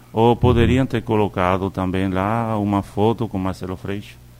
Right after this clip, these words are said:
Speaker 1: Ou poderiam ter colocado lá também uma foto com Conte Bittencourt. Ou poderiam ter colocado lá uma foto, eh, com Vladimir Garotinho, ou com Bruno Daguaire, ou com qualquer deputado que seja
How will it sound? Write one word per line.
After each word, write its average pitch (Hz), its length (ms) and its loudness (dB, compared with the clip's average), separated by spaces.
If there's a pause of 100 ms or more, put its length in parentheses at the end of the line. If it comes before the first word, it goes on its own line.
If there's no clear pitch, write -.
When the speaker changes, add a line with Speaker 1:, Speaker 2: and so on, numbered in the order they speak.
(440)
Speaker 1:
Ou 101 80 -8
poderiam 113 460 0
ter 113 140 -4
colocado 101 460 0
lá 95 180 0
também 110 360 2
uma 110 220 2
foto 104 360 0
com 95 160 -2
Conte 98 280 -6
Bittencourt. 107 560 -8 (760)
Ou 151 220 4
poderiam 110 520 2
ter 98 160 -2
colocado 95 520 0
lá 110 340 2
uma 104 260 0
foto, 110 680 0 (400)
eh, 98 140 -4
com 107 200 -4
Vladimir 104 360 -2
Garotinho, 113 580 -4 (540)
ou 117 140 -2
com 107 180 0
Bruno 101 220 2
Daguaire, 110 560 2 (520)
ou 120 160 2
com 143 180 4
qualquer 139 480 4
deputado 101 760 2 (180)
que 101 140 -2
seja 104 500 -6